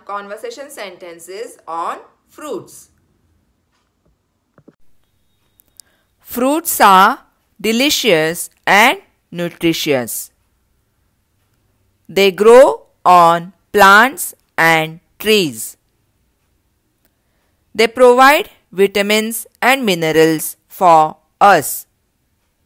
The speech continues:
Some fruits grow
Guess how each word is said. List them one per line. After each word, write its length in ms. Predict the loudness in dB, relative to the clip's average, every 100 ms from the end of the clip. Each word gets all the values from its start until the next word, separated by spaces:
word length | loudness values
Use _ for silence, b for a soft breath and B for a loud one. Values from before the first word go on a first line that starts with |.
| _ _ _ _ _ _ _ _ _ _ _ _ _ _ _ _
Some 380 | -2 0 0 -4
fruits 580 | -6 -2 -2 -4 -14 -20 _ _ -16
grow 480 | -4 2 2 2